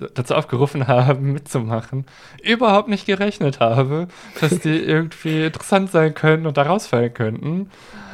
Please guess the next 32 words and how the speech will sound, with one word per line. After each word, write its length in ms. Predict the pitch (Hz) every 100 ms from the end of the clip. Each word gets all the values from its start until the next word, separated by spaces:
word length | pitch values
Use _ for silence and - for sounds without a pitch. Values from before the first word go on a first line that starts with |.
| -
Und 760 | - 143 143 143 156 - - - - -
das 140 | 123
war 100 | 165
auf 120 | 165
jeden 140 | 208 208
Fall 140 | 196
auch 140 | 165 165
die 120 | 131
aufwendigste 760 | 196 214 190 175 - 175 170
Folge, 320 | 175 190 180 151
die 380 | 131 131 131
wir 120 | 131 120
bisher, 500 | 123 - 113 113 110
also 220 | 113 107
zumindest 380 | - 113 113 -
für 80 |
mich 260 | 135 180 -
die 120 | -
aufwendigste 480 | 135 143 147 143 139
Folge, 280 | - 165 135
die 100 | 107
wir 120 | 110
bisher 260 | 110 - 113
vorbereitet 560 | 117 107 104 104 110
haben, 280 | 107 113 120
weil 140 | 110
ich 120 | 110 -
da 100 | -
echt 240 | 143 - - - - - -
sehr, 420 | - 156 180 170
sehr 260 | 147 151 143
viele 720 | - 147 147 139 139 -